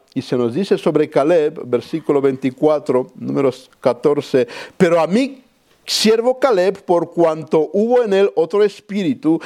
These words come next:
y decidió ir en pos de mí, yo le meteré en la tierra donde entró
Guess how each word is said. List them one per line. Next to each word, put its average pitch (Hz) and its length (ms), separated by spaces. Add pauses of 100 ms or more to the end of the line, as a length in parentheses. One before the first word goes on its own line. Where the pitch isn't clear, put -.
(160)
y 165 160
decidió 156 760
ir 226 180
en 170 160
pos 190 300
de 233 100
mí, 170 220 (240)
yo 196 480 (100)
le 175 440
meteré 165 600
en 156 80
la 151 140
tierra 190 440 (220)
donde 151 500
entró 190 680